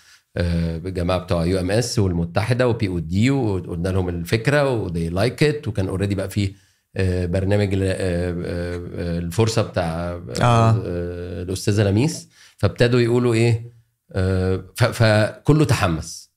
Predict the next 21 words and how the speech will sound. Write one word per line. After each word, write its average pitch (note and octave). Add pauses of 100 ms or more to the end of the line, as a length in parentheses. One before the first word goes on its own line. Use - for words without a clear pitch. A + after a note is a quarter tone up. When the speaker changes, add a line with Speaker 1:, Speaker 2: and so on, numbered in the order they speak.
(140)
Speaker 1:
وابتدت G2+
ان A2+
الفكره A#2
دي A2+
انه A#2
كله A#2
شايفها G#2+
ان F#2+
هي G2+
زي G2+
ما G#2+
انت G2+
بقى G2+
بتقول A2+ (540)
مش -
موضوع A#2+
موضه، B2
انا B2
شايفها، A#2+ (540)
آه، F2
انسبيريشن، G2